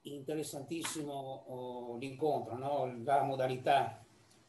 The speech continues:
l'occasione di, di, di confrontarsi è, è sempre più rara.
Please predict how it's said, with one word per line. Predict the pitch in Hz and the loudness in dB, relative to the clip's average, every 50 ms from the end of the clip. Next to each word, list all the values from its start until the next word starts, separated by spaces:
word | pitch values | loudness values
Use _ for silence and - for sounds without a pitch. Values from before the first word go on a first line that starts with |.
| _ _ _ | _ _ _
l'occasione | - - 117 113 110 135 127 131 143 143 147 147 147 147 147 147 | -10 -8 -6 -2 0 0 2 4 4 6 6 6 4 4 4 2
di, | 131 127 127 123 120 | 2 0 0 -2 -2
di, | 123 123 123 120 123 123 123 120 120 | -2 -2 0 0 0 0 -2 -2 -4
di | 120 131 | -6 -6
confrontarsi | 117 123 123 117 113 123 127 117 - 147 143 139 - - - 110 98 - - _ _ _ _ _ _ _ _ _ - | -4 -2 -2 0 0 0 2 6 8 10 10 10 8 6 2 -2 -4 -6 -8 _ _ _ _ _ _ _ _ _ -4
è, | - 117 120 120 117 120 120 117 117 113 113 113 113 113 113 110 110 110 107 107 107 110 - - - - _ _ _ _ _ _ _ _ _ _ _ _ _ | -2 0 2 4 4 4 4 4 4 6 6 6 6 6 4 4 4 4 4 4 2 0 -4 -8 -12 -18 _ _ _ _ _ _ _ _ _ _ _ _ _
è | - 113 | -6 -4
sempre | 110 - 139 131 127 131 131 | 0 2 2 2 2 2 0
più | - 139 139 | 2 6 8
rara. | 156 165 165 165 156 135 117 107 107 107 - | 12 12 12 12 12 12 10 8 4 0 -4